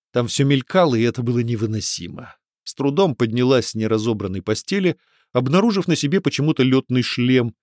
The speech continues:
и с надеждой приоткрыла дверь. В коридоре терпеливо стоял поручик Виттяй с большой банкой рассола.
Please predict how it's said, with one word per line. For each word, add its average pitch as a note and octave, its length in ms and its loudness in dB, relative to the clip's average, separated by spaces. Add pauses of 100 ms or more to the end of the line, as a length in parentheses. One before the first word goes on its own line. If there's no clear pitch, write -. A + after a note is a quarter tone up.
(320)
и G3 160 2
с - 100 -2
надеждой A#2 480 0
приоткрыла G2 560 -6
дверь. F2 420 -10 (1300)
В - 80 -20
коридоре D3+ 580 4
терпеливо F3+ 540 0
стоял D#3+ 340 0
поручик C3+ 540 -2
Виттяй G#2+ 580 -4
с E2+ 100 -14
большой G2+ 480 -2
банкой G2+ 500 -4
рассола. F2+ 680 -8